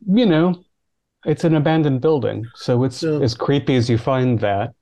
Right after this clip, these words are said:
Speaker 1: uh, and it is colder than outside. Again,
Speaker 2: Any,
Speaker 1: it's, it's damp.
Speaker 2: any cobwebs or we
Speaker 1: Uh,
Speaker 2: have to go through?
Speaker 1: There probably will be in patches. Um, I mean, I'm sure there's insect life for spiders to feed on, but I
Speaker 2: Do
Speaker 1: don't
Speaker 2: you,
Speaker 1: know that.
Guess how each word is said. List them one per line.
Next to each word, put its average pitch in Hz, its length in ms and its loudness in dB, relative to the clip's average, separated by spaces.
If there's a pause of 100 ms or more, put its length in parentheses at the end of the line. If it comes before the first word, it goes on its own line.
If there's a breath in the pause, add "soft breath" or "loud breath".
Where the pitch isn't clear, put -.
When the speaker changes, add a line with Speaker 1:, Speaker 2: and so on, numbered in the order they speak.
Speaker 1:
uh, 117 240 0
and 131 140 2
it 139 100 0
is 170 140 0
colder 180 380 0
than 131 100 -2
outside. 101 580 -6 (440)
Again, 117 280 -2
Speaker 2:
Any, 143 180 2
Speaker 1:
it's, - 280 -6 (200)
it's - 160 -20
damp. 98 340 -6 (200)
Speaker 2:
any 127 180 0
cobwebs 120 880 -2
or 98 260 -6 (1120)
we 240 60 2
Speaker 1:
Uh, 233 260 2
Speaker 2:
have - 80 -8
to 131 100 -4
go 90 200 -4
through? 98 360 -10 (500)
Speaker 1:
There 226 300 4
probably 185 380 2
will 156 180 2
be 143 200 2
in 123 140 0
patches. 135 800 -4
Um, 120 500 0 (300)
I 131 80 -2
mean, 131 160 4
I'm 127 100 2
sure 143 200 0
there's 120 180 0
insect 127 420 -2
life 117 280 0 (240)
for 113 240 -2 (720)
spiders 120 440 0
to - 80 -8
feed 127 260 -2
on, 101 300 -2
but 110 220 -2
I 120 80 0
Speaker 2:
Do 147 60 2
Speaker 1:
don't 165 60 2
Speaker 2:
you, 120 60 2
Speaker 1:
know 120 120 2
that. 107 260 -6